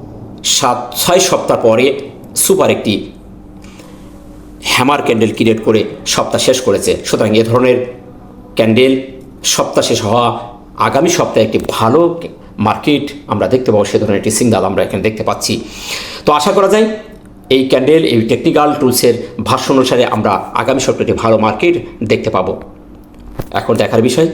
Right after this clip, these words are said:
আগামী সপ্তাহে আমাদের এখান থেকে একটি বুলিশ ক্যান্ডেল করে সপ্তাহ শুরু হচ্ছে কিনা।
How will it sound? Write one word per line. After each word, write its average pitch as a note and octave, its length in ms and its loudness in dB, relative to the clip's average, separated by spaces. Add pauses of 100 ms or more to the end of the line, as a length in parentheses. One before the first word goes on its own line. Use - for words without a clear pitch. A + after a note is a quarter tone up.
আগামী G2+ 260 -2
সপ্তাহে D3 420 0 (180)
আমাদের G2+ 280 0
এখান C3 200 -2
থেকে B2+ 180 -2
একটি A2 260 -2 (220)
বুলিশ A2+ 440 2 (340)
ক্যান্ডেল A#2 380 0
করে G#2+ 120 2
সপ্তাহ A2 300 -2
শুরু A2 180 0
হচ্ছে A2+ 260 -2
কিনা। F2 200 -4